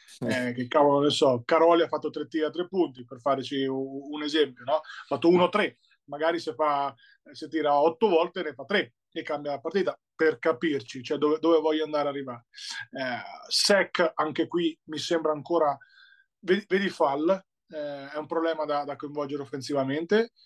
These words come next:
Speaker 2: eh, perché comunque sì, anche qua lui un po' più di post basso secondo me ce l'ha pure,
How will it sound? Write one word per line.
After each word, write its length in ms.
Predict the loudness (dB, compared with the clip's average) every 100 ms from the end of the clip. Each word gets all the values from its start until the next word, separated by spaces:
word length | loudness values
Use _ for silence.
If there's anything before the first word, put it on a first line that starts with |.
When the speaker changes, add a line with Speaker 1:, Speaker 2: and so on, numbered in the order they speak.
| _ _
Speaker 2:
eh, 840 | -6 -4 -4 -4 -4 -4 -6 -8 -6
perché 220 | -6 -4
comunque 320 | -2 -2 -2
sì, 140 | 0 2
anche 200 | 2 2
qua 260 | 2 2 -4 _ _ _ _ _ -18 0
lui 200 | 4 6
un 60 |
po' 120 | 4
più 120 | 2 2
di 100 | 4
post 200 | 2 2
basso 240 | 0 0
secondo 340 | -8 -12 -10 -6
me 120 | -6
ce 140 | -2
l'ha 160 | -2 -2
pure, 460 | -4 -4 -4 -8